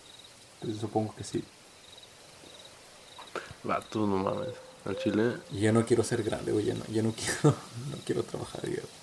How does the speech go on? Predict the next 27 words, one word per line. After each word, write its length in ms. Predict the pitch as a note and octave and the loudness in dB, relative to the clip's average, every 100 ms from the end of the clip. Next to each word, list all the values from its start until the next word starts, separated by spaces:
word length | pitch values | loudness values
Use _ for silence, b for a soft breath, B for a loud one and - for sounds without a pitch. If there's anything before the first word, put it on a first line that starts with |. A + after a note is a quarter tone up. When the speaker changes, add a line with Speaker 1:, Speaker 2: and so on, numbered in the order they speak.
| - - - - A#2 | -18 -18 -18 -16 -12
Speaker 2:
No, 100 | A#2+ A#2+ | -8 -2
güey, 160 | A#2 | 0
ya, 220 | A2 G2+ A2 G#2+ G2+ | 2 2 0 0 0
ya, 120 | G2 G2 | 4 2
ya, 340 | G2 - G#2+ A2 | 2 -4 -8 -8
ya, 80 | A2 - | -10 -4
ya 80 | G2 | -2
quiero 220 | - G2 | 4 8
bajarme 320 | A2 G2+ G#2 A2 | 8 8 8 6
del 120 | G2+ | 4
tren, 280 | - G2 G#2+ | 2 2 2
güey. 240 | B2+ C#3 - - - - G2+ | 2 0 -6 -18 -20 -12 0
Ya 140 | F#2+ | 2
cumplí 260 | F#2 A#2 A2+ | 2 2 4
veinticinco 460 | A#2+ - A2+ G#2+ B2 | 4 2 -2 -2 -4
este 160 | - | -4
año. 80 | C3 C#3 - | -4 -4 -6
Speaker 1:
Veinticinco. 480 | G#2+ G#2+ - - - C3 A2+ - A2 | -6 -10 -12 -12 -12 -12 -12 -8 0
¿Verdad 240 | G#2+ G#2 | 2 2
que 80 | C3+ | 0
sí, 160 | - | -4
veinticinco? 460 | C#3+ D3+ A#2+ - D3 C3+ | -4 -4 -6 -8 -10 -4
Yo 140 | A#2 | 2
voy 120 | A2+ | 4
a 40 | A#2 | 4
cumplir 340 | A#2 A2+ A#2 | 2 6 6
veintitrés. 560 | A#2+ A2+ G#2+ - A2+ | 6 0 -6 -6 -6